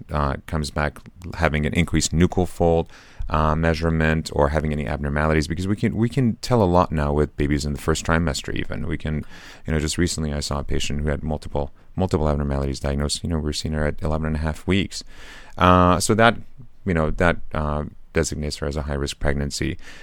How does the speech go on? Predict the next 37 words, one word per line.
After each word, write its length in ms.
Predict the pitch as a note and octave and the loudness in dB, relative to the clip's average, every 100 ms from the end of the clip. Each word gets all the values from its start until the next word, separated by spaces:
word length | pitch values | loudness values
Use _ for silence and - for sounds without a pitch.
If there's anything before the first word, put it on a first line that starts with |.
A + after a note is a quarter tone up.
| - A2 | -4 2
And 160 | B2 | 4
then 100 | C#3+ | 4
you 80 | D3 | 4
need, 180 | C3+ - | 0 0
in 140 | B2+ B2 | 2 2
the 60 | |
second 380 | - C#3+ D#3+ D3 | 4 2 2 2
trimester, 500 | A2 E2+ D2 - D2+ | 2 2 0 0 0
then 160 | D2+ D#2 | 0 0
you 120 | D#2+ | 2
have 260 | E2+ E2+ | 2 0
your, 320 | D#2+ D#2+ D#2+ D#2 | 0 2 2 2
again, 400 | E2+ E2 D#2+ D#2 - | 0 0 0 -2 -6
quad 340 | - D#2+ D#2+ | -2 0 0
screen, 500 | - F#2+ F2+ F#2+ G2 | 0 0 0 2 0
which 200 | F2 D#2 | 0 -2
again 240 | D2 D#2 D#2 | -2 -4 -4
screens 320 | - D#2 D#2 | -2 -2 -2
for 120 | D#2 | -4
Down 300 | C#2+ D2+ D2+ | -2 -2 -2
syndrome, 400 | - D#2+ D2+ D#2 | -2 -4 0 -2
trisomy 480 | D2 D2+ - D2+ - | -2 -4 -2 -4 -4
eighteen, 460 | C#2+ - D#2+ D2 C#2+ | -6 -4 -2 -2 0
neural 180 | D2 | -2
tube 220 | - D#2 C#2+ | 0 -2 0
defects, 580 | D2 - D2 C#2+ - | -2 -2 -4 -4 -4
and 180 | D2 C#2 - | -6 -6 -8
something 300 | - C#2 C2+ | -10 -8 -6
called 180 | C#2+ - | -6 -6
Smith-Lemli-Opitz 880 | D#2 D#2 D#2 D2 D2 D2+ - - | -6 -8 -6 -4 -2 -2 0 0
syndrome, 380 | - D#2 D2+ D#2 | 0 -2 0 -2
which 100 | C#2+ | -2
is 100 | D2 | -6
a 40 | D2+ | -8
cholesterol 480 | - D2 - D2 | -6 -6 -6 -6
synthesis 420 | - D#2 D2+ D#2 D2+ | -4 -6 -4 -4 -2
abnormality. 640 | D2+ D2+ C#2+ D2 D2 | -2 -2 0 0 -2